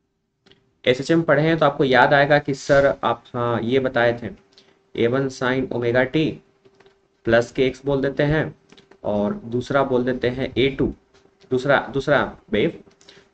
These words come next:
omega t plus के एक्स और plus phase difference।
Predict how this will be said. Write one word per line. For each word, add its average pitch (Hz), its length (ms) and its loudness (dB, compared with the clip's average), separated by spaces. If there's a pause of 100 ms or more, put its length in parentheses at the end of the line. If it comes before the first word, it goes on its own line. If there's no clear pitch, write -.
(200)
omega 113 340 0
t 156 220 2 (600)
plus 117 280 2
के 117 260 -2
एक्स - 260 -6 (220)
और 101 60 -6
plus 185 300 2
phase 113 260 -2
difference। - 500 -14